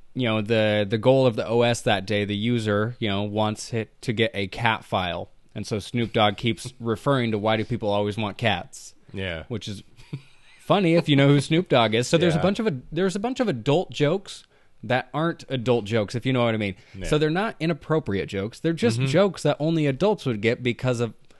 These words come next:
Speaker 1: the cultural references we understand or the nuances of actual real life, you know, things. And so it's just,
Speaker 2: Yeah.
Speaker 1: it's funny.
Speaker 2: Mm-hmm.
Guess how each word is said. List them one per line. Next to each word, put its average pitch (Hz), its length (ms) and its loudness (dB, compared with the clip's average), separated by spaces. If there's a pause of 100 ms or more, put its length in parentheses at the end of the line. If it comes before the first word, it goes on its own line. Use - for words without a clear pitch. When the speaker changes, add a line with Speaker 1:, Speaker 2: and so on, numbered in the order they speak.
(360)
Speaker 1:
the 120 320 2
cultural 123 680 0
references 143 600 0
we 147 120 0
understand 143 840 0 (560)
or 127 160 0
the 110 140 -2
nuances 123 1200 2
of 120 220 0
actual 120 640 -2
real 120 340 2
life, 113 320 -2 (600)
you 113 140 -4
know, 107 100 0
things. 113 440 0
And 113 120 -2
so 123 140 0
it's 110 120 -4
just, 90 280 -4
Speaker 2:
Yeah. 123 60 -2
Speaker 1:
it's 104 140 -8
funny. 139 480 -2 (160)
Speaker 2:
Mm-hmm. 113 260 -4